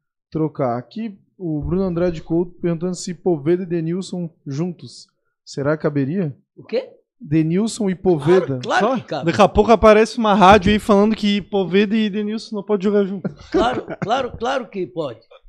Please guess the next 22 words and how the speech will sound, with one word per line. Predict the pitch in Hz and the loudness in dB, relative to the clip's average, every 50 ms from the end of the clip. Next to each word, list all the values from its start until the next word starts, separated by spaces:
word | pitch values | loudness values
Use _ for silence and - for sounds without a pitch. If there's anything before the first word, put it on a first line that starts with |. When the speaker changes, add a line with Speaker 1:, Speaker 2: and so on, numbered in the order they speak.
| - - | -12 -10
Speaker 2:
Esse | 151 151 143 123 - | -10 -10 -10 -10 -12
negócio | 180 160 139 170 175 - - | -12 -12 -10 -10 -10 -10 -12
de | - 139 | -16 -14
jo-, | 120 170 170 - - _ _ _ - - | -10 -10 -10 -10 -12 _ _ _ -10 -10
acabar | - - - 156 143 127 185 185 | -10 -8 -8 -8 -4 -2 -4 -4
de | - 139 | -4 -4
jogar | 165 196 180 175 160 - | -6 -6 -4 -4 -4 -4
junto, | - 196 202 196 202 | -4 -6 -6 -8 -10
por | 202 196 | -10 -10
exemplo, | 185 160 185 214 190 - - - _ _ _ _ _ _ - | -8 -6 -4 -6 -6 -8 -10 -20 _ _ _ _ _ _ -12
é, | 139 143 139 143 151 | -10 -8 -8 -8 -8
no | 156 160 - | -10 -10 -12
futebol | - 202 - 160 156 196 208 | -12 -14 -14 -10 -8 -8 -8
brasileiro | 185 180 180 - 160 196 214 208 202 | -8 -8 -10 -6 -4 -4 -4 -4 -4
nós | 226 208 - - | -8 -10 -10 -8
tínhamos | - 240 240 226 226 160 | -4 -4 -4 -4 -4 -10
um | 214 233 | -10 -8
exemplo: | 233 226 165 196 269 277 262 - - - - _ - - - - - - | -8 -6 -4 -4 -4 -4 -4 -8 -14 -18 -10 _ -4 -4 -4 -6 -12 -12
Gabigol | 156 147 196 208 - - 196 165 139 190 226 247 254 | -8 -6 -4 -4 -4 -6 -10 -6 -4 -2 -2 -2 -2
e | 247 | -4
o | 262 247 | -6 -8
Pedro. | 254 - 277 285 277 285 - | -6 -4 -4 -4 -4 -6 -8